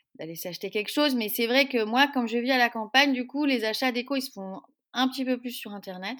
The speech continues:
et, euh, ou dans quelques petites boutiques que j'aime bien, euh, quand je vais, euh, quand je vais à Limoges. Mais du coup, j'ai pas ce, je vais jamais dans les grandes enseignes, en fait,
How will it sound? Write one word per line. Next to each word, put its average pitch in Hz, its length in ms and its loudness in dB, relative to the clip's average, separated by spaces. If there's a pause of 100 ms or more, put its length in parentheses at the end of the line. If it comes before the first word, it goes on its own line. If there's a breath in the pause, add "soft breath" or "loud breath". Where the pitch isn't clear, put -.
(600 loud breath)
et, 196 320 4
euh, 185 580 0 (120)
ou 208 100 -4
dans 196 160 0
quelques 220 320 0
petites 185 240 -12
boutiques 196 300 -12
que 202 100 -6
j'aime 175 240 -6
bien, 202 380 -2
euh, 160 280 -4 (640)
quand 185 160 -10
je 170 100 -10
vais, 175 160 -4
euh, 160 160 -4
quand 170 180 -12
je 165 80 -12
vais 175 60 -6
à 170 60 -6
Limoges. 202 380 -2 (420 loud breath)
Mais 196 140 -4
du 196 120 -8
coup, 285 140 -2
j'ai 233 160 2
pas 247 220 6
ce, 226 320 -2
je 185 100 -10
vais 196 100 -2
jamais 247 560 4
dans 226 120 -2
les 196 120 -2
grandes 196 240 -8
enseignes, 202 380 -8
en 156 60 -14
fait, - 220 -10